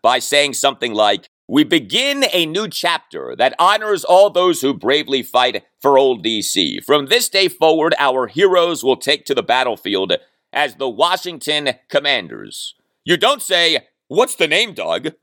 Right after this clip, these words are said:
<laughs> Most importantly, Galdi, those words,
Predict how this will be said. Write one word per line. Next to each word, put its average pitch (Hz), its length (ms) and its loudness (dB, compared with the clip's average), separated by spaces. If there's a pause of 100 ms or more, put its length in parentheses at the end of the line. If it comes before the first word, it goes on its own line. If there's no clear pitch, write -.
(100)
<laughs> - 1040 -4
Most 269 260 2
importantly, 208 500 2
Galdi, 151 540 2
those 147 260 2
words, 139 480 -4